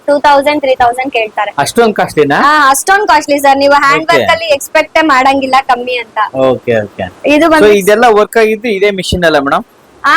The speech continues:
Speaker 1: ಸರ್, A to Z ಆಗಿರೋದು ಇದೇ ಮಿಷಿನ್ ಅಲ್ಲಿ.
Speaker 2: ಓ, ಈ ಮಿಷಿನ್ ಇಂದ ನಿಮ್ಮ ಲೈಫ್ ಸ್ಟೈಲೇ ಚೇಂಜ್ ಆಗ್ಬಿಟ್ಟಿದೆ ಹಾಗಿದ್ರೆ?
Speaker 1: ಹಾ ಸರ್, ಲೈಟ್ ಆಗಿ ಚೇಂಜ್ ಆಗಿದೆ ಅಂತಾನೆ
Speaker 2: <laughs>
Speaker 1: ಹೇಳ್ಬೋದು.
Speaker 2: ಓಕೆ, ಓಕೆ. ಏನ್ ಮೇಡಮ್ ಈ ಮಿಷಿನ್ ಹೆಸರು?
Speaker 1: ತ್ರಿಬಲ್ ಆರ್ ಎಂಬ್ರಾಯ್ಡರಿ ಸೊಲ್ಯೂಷನ್ ಅಂತ ಸರ್. ತ್ರಿಬಲ್ ಆರ್.
Speaker 2: ತ್ರಿಬಲ್ ಆರ್ ಎಂಬ್ರಾಯ್ಡರಿ ಸೊಲ್ಯೂಷನ್ಸ್.
Speaker 1: ಹಾ,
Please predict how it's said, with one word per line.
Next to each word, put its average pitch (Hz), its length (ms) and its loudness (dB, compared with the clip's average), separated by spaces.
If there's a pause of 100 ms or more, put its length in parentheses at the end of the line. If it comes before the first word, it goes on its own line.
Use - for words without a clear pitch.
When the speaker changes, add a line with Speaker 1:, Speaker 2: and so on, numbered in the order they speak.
Speaker 1:
ಸರ್, 320 220 0
A 277 120 4 (100)
to 339 200 0
Z 320 260 2
ಆಗಿರೋದು 294 340 2
ಇದೇ 247 180 -2
ಮಿಷಿನ್ 233 340 -12
ಅಲ್ಲಿ. 208 140 -10
Speaker 2:
ಓ, 160 80 4 (480)
ಈ 131 160 -2 (120)
ಮಿಷಿನ್ 208 320 2
ಇಂದ 208 220 2
ನಿಮ್ಮ 185 320 0
ಲೈಫ್ 170 320 2
ಸ್ಟೈಲೇ 180 400 0
ಚೇಂಜ್ 170 280 0
ಆಗ್ಬಿಟ್ಟಿದೆ 151 340 2
ಹಾಗಿದ್ರೆ? 120 360 0
Speaker 1:
ಹಾ 226 200 0
ಸರ್, 262 220 -4
ಲೈಟ್ 240 240 0
ಆಗಿ 302 180 -2
ಚೇಂಜ್ 285 200 2
ಆಗಿದೆ 262 240 2
ಅಂತಾನೆ - 300 0
Speaker 2:
<laughs> 277 80 2
Speaker 1:
ಹೇಳ್ಬೋದು. 254 460 0 (500)
Speaker 2:
ಓಕೆ, 143 380 0
ಓಕೆ. 110 260 -2 (420)
ಏನ್ 226 180 4
ಮೇಡಮ್ 240 220 2
ಈ 208 80 2
ಮಿಷಿನ್ 214 360 0
ಹೆಸರು? 226 280 0 (480)
Speaker 1:
ತ್ರಿಬಲ್ 311 220 2
ಆರ್ 339 160 2
ಎಂಬ್ರಾಯ್ಡರಿ 269 480 0
ಸೊಲ್ಯೂಷನ್ 226 480 -6
ಅಂತ - 260 -20
ಸರ್. 208 180 -12
ತ್ರಿಬಲ್ - 220 -2
ಆರ್. 247 100 2
Speaker 2:
ತ್ರಿಬಲ್ 196 200 2
ಆರ್ 196 280 4
ಎಂಬ್ರಾಯ್ಡರಿ 165 520 -2
ಸೊಲ್ಯೂಷನ್ಸ್. 143 500 -4
Speaker 1:
ಹಾ, 262 120 -2